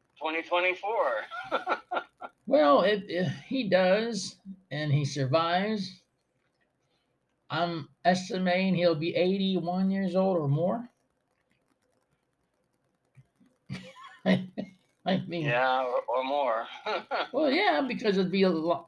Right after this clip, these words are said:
Speaker 2: the oldest president we've ever had in office.
Speaker 1: Wow.
Speaker 2: You know, he's gotta make better decisions, uh, what he's doing now for people to vote his,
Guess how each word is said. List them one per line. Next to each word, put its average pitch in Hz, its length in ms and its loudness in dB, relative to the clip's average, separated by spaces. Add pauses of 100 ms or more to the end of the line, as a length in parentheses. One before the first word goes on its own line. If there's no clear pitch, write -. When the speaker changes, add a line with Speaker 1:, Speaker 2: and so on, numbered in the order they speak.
Speaker 2:
the 139 280 2
oldest 190 420 6
president 190 400 6
we've 190 160 2
ever 190 200 2
had 180 380 0
in 196 100 2
office. 226 640 -8 (1500)
Speaker 1:
Wow. 107 400 -4 (2250)
Speaker 2:
You 135 140 -8
know, 170 220 0
he's 185 220 0
gotta 202 200 4
make 196 220 -2
better 208 220 2
decisions, 202 680 -2 (600)
uh, 135 400 -4 (380)
what 170 220 4
he's 160 120 2
doing 170 480 -2 (1160)
now 214 500 0 (600)
for 143 240 0
people 160 400 4
to 131 60 0
vote 175 240 6
his, 170 140 2